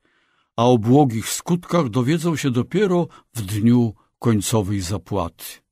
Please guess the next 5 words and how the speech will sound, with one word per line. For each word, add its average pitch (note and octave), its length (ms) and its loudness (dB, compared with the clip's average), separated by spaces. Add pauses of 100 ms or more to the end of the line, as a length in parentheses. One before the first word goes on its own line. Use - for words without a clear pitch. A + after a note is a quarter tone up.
(1500)
Nie C3 160 6
przeczuwają A2 1080 -2 (400)
ani C3 300 6
nie C3+ 200 8
wiedzą, F#2+ 760 -2